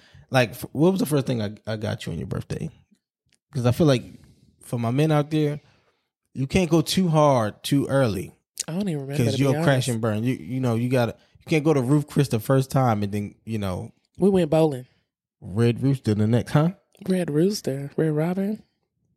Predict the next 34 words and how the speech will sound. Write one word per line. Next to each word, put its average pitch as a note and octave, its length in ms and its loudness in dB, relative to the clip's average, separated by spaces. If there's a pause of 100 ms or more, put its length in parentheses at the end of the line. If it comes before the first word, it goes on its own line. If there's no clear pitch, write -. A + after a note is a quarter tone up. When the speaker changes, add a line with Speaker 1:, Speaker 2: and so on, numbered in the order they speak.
Speaker 1:
What, F#2 300 -2
that C3 180 2
too? D#3+ 140 -4
This D3 420 -8
one? C#3 140 -8 (1120)
We C#3+ 100 2
went D3 280 0
bowling F3 480 0
the D3 80 0
first E3+ 220 0
time? F3 260 0
Speaker 2:
Yes, F#3 380 2
that D#3+ 120 0
was E3 120 2
my D#3+ 100 -2
Speaker 1:
That's D#3+ 120 -4
right. F#3+ 80 4
Speaker 2:
twenty-first F3 440 0
birthday. D3+ 420 0
Speaker 1:
Ah, B2+ 140 -2
we G#2+ 100 -8
started B2+ 300 -2
low. E3 360 0
Speaker 2:
We D#3 100 -2
Speaker 1:
We D#3 80 4
Speaker 2:
went D#3+ 100 2
Speaker 1:
started D3+ 200 4
low, D#3 140 4
Speaker 2:
bowling. A2 200 -2
Speaker 1:
worked C3+ 200 -2
our C3+ 80 4
way D3 240 0
up. D3+ 160 -2 (320)
Speaker 2:
Um, C#3+ 480 -4